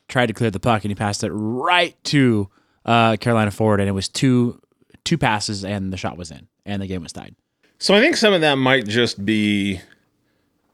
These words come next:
Speaker 2: confirmation bias, right? Like, once you get an opinion about a guy, then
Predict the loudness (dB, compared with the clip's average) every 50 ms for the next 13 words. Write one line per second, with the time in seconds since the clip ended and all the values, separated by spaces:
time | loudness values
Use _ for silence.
0 | _ _ _ _ _ _ _ _ -10 -4 -2 -2 -2 -2 0 0 2 2 0 0
1 | -4 -6 -8 -8 -10 -12 -12 -8 -4 -2 -2 0 0 -2 -2 0 0 0 0 0
2 | 0 0 0 0 0 -2 0 0 0 2 0 0 0 0 0 0 0 0 -2 -2
3 | -2 0 -2 -2 -4 -6 -8 -12 _ _ _ _ _ _ _ _ _ _ -4 -2
4 | 0 0 0 0 -2 -2 -4 -6 -6 -8 -10 -12